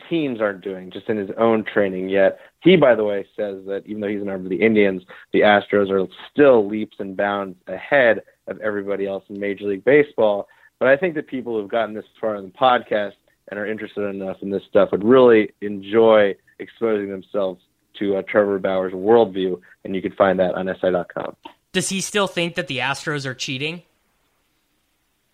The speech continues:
Speaker 1: Yes. <laughs> He thinks the Astros, he thinks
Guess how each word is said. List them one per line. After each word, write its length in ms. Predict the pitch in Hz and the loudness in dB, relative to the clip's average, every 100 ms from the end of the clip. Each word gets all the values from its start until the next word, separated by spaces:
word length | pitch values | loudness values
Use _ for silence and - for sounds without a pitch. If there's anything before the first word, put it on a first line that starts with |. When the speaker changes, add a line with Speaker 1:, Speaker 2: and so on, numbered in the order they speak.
| _ _ _ _ | _ _ _ _
Speaker 1:
Yes. 280 | - 135 98 - _ _ _ _ - - | 2 4 4 0 _ _ _ _ -12 0
<laughs> 0 | 202 | 2
He 100 | 190 | 2
thinks 260 | 180 - 165 - | 2 0 -2 -2
the 80 | |
Astros, 360 | 151 143 143 127 - _ _ - | -2 -2 -6 -10 -12 _ _ -12
he 100 | 139 | -8
thinks 280 | 156 156 | -6 -8